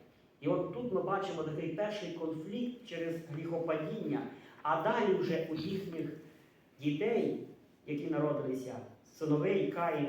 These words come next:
і Авель, цей конфлікт переріс у кровопролиття і у смерть. У Авеля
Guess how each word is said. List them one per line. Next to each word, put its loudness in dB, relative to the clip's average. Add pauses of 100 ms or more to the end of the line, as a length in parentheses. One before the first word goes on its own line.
(160)
і -4
Авель, 0 (100)
цей -2 (100)
конфлікт -8 (420)
переріс -2 (300)
у -2 (200)
кровопролиття -4 (180)
і -4 (220)
у -12
смерть. -12 (1800)
У 0
Авеля 2